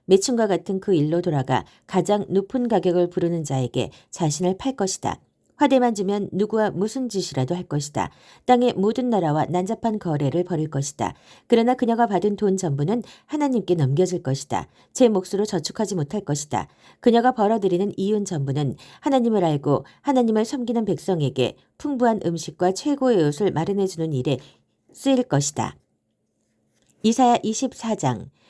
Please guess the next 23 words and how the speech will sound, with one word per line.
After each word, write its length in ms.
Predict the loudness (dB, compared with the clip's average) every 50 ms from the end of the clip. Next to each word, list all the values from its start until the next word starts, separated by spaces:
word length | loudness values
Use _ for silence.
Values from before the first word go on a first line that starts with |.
| _
하나님께서 720 | -2 2 4 4 4 4 2 0 2 2 2 4 2 0
땅을 340 | 0 0 0 0 2 0 -2
벌하시리라. 760 | -2 -2 -4 -2 -2 -2 -2 -2 -2 -2 -2 0 -2 -4 -4 _ _ _ _ _ _ 0
위험이 320 | 2 4 4 4 2 0
코앞에 340 | -4 -2 -2 -2 0 0 -2
닥쳤다. 640 | -2 -2 -4 -4 -4 -6 -6 -4 -4 -6 -6 -6 _ _ _ _ -2
하나님께서 540 | 2 4 4 4 2 0 0 0 0 0 0
땅을 280 | 0 2 2 2 0
초토화하고 760 | 0 -2 -4 -4 -2 0 2 2 2 2 0 0 0 -2 -2 -2 _ _ _
잿더미로 560 | 2 2 2 2 2 0 0 2 2 2 2
만드실 380 | 2 0 0 0 -2 -4 -4 -4
것이다. 440 | -2 -2 -2 -2 -2 -4 -4 -4 -4 _ _ -20 -20 _ _ -4
전부를 400 | 2 2 2 4 4 4 2 2
뿌리째 360 | 2 2 0 0 0 0 -2 -2
뒤엎고 560 | 2 2 0 0 0 -4 -2 -2 -2 -2 -2 _ _ _
모두를 400 | 2 4 4 4 4 2 0 0
갈팡질팡하게 1000 | -2 -2 -2 -2 -2 0 -2 -2 -2 -2 -2 -2 -2 -2 -2 0 0 0 0 0
만드실 420 | 0 0 0 0 -2 -2 -2 -2
것이다. 440 | 0 0 -2 -2 -2 -2 -4 -4 -4 _ _ _ _ -20 _ _
제사장도 580 | 2 4 4 4 4 2 2 2 -2 0 -2 -2
백성도 640 | -2 -4 -6 -4 -4 -4 -2 -2 -2 -2 -4 -4 -6 _ _ -8
소유주도 520 | 0 2 4 4 4 4 2 -2 0 0
노동자도 640 | 0 0 -2 -2 -4 -4 -4 -4 -4 -4 -4 -8 -8